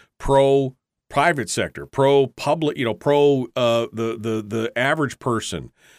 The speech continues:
um, you know, pro or smaller government, pro for a smaller government. And that is really the, the dividing line. And we've got people on both sides of the aisle who are cross-mingled in both of these two camps. And I think that is really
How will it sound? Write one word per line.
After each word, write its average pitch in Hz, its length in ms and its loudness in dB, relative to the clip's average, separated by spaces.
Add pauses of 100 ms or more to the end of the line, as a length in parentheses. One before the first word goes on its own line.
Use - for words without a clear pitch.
(180)
um, 92 440 -2
you 107 140 -4
know, 101 240 -4
pro 135 600 2
or 110 200 -4
smaller 143 520 0
government, 78 480 -6
pro 117 280 -2
for 117 220 -2
a 107 80 -2
smaller 151 440 -2
government. 85 440 -6 (380)
And 117 180 -2
that 170 300 0
is 120 540 0
really 123 520 -2
the, 113 260 -2
the 110 140 -4
dividing 120 500 -2
line. 87 360 -6
And 117 160 -2
we've 127 160 0
got 123 200 -2
people 139 420 -2
on 117 240 -2
both 131 500 -2 (640)
sides 147 420 0
of 123 140 -2
the 117 120 2
aisle 120 580 0
who 127 220 0
are 117 400 0
cross-mingled 147 840 2
in 113 120 0
both 127 260 0
of 131 120 -4
these 120 200 -2
two 127 200 -2
camps. 170 520 -6
And 113 140 -4
I 120 80 -2
think 120 280 -4
that 151 300 -2
is 117 220 -4
really 120 480 -2